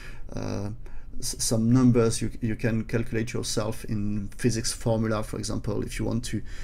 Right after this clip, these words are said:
to, uh, to, uh, compute yourself, uh, a formula of, uh, I don't know, the, to know the delta V of your, of your rocket, or, uh, or to use some equations, some A V equations, uh, some math formulas,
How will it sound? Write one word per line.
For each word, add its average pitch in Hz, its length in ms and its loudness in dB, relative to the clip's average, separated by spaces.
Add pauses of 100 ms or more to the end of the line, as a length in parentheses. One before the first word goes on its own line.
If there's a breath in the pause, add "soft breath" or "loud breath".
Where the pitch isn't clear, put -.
(200 loud breath)
to, 110 340 2
uh, 104 140 0 (120)
to, - 160 0 (220)
uh, 101 180 -2
compute 123 480 2
yourself, 120 520 0 (300 loud breath)
uh, - 540 -2
a - 20 -2
formula 110 760 0
of, 107 400 -2
uh, 101 220 -4 (400 loud breath)
I - 40 -4
don't 104 200 0
know, 113 200 4
the, 113 540 0 (240)
to 110 160 0
know 107 240 2
the 104 240 0
delta 113 460 0
V 110 200 0
of 104 240 -2
your, 104 300 -2 (420 loud breath)
of - 200 -2
your 107 120 2
rocket, 110 540 2
or, 110 400 -2 (640 loud breath)
uh, - 320 -6
or 120 80 0
to 123 160 0
use 123 220 8
some 117 260 2
equations, 123 680 6
some 110 340 0
A 123 160 6
V 120 240 4
equations, 117 720 2
uh, 101 420 -2
some 107 420 -2
math 113 420 0
formulas, 117 580 2